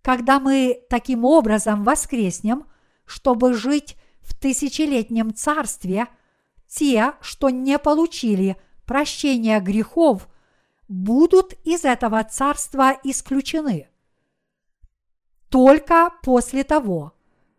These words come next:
как мы будем наслаждаться всеми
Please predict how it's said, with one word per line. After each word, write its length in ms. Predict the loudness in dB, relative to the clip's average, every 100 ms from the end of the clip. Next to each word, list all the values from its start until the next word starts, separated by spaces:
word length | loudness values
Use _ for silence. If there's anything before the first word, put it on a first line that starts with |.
| _
как 340 | -2 -2 -2 -4
мы 520 | -2 0 0 -2 -6
будем 400 | -8 -6 -2 -2
наслаждаться 1080 | -2 -4 -4 -2 -2 0 0 0 -4 -4 -4 -6 _ _ _ _ -14
всеми 800 | -10 -6 -2 0 -2 -6 -8